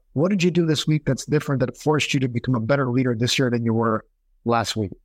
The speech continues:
than you are this week? And so that's, that's gonna be, that's important. So putting the emphasis on what you wanna focus on for their own development as a leader, as a person, as a community member,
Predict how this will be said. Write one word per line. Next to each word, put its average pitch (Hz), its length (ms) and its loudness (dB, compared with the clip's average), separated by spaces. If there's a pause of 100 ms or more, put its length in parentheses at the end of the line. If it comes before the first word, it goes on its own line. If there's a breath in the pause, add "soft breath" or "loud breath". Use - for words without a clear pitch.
(360)
than 123 80 2
you 123 100 4
are 117 160 2
this 117 240 -2
week? 95 180 -6 (420)
And 139 100 2
so 143 340 0
that's, 160 240 -2 (140)
that's 143 240 0
gonna 123 160 -4
be, 120 220 0
that's 156 240 -2
important. 110 420 -6
So 139 320 -2 (180)
putting 190 280 2
the 139 140 4
emphasis 143 520 -2
on 131 300 0
what 190 300 0
you 139 120 -4
wanna 127 240 0
focus - 480 -2
on 135 220 0 (420)
for 139 100 2
their 127 220 0
own 135 320 2
development 143 800 0
as 120 140 0
a 117 60 -2
leader, 170 580 2
as 113 120 0
a 107 80 -4 (160)
person, 175 540 2 (460)
as 120 120 -2
a - 60 0
community 160 540 2
member, 170 440 2